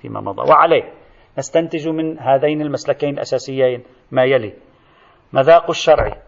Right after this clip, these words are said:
ليس إلا منهج تفسيري ظني أو يقيني للمصادر النصية تارة، أو منهج عقلاني يقيني استقرائي، يقين بالمعنى العقلائي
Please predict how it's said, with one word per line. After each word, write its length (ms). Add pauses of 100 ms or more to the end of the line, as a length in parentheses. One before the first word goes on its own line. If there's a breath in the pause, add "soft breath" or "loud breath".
(260)
ليس 320
إلا 500
منهج 640 (480)
تفسيري 680 (720)
ظني 300
أو 80
يقيني 440 (680 soft breath)
للمصادر 680
النصية 580
تارة، 580 (880 soft breath)
أو 180
منهج 540 (440)
عقلاني 1040
يقيني 760
استقرائي، 600
يقين 440
بالمعنى 300
العقلائي 560